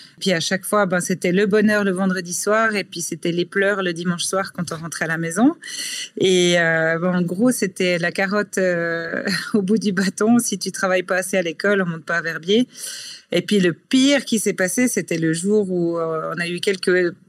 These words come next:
problèmes financiers. On n'a carrément pas pu monter un hiver.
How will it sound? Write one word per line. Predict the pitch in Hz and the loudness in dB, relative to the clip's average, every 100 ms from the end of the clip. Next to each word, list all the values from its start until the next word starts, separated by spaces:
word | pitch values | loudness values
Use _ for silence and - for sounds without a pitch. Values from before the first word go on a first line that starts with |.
| - | -16
problèmes | - 190 196 202 | -2 0 4 4
financiers. | 208 196 196 - 226 220 | 4 2 2 2 4 4
On | |
n'a | 165 | 2
carrément | 151 180 190 185 165 | -2 -2 0 0 0
pas | 180 | -4
pu | 185 202 | 0 0
monter | 196 196 202 | 2 0 0
un | 190 | 2
hiver. | 196 196 220 | 2 2 2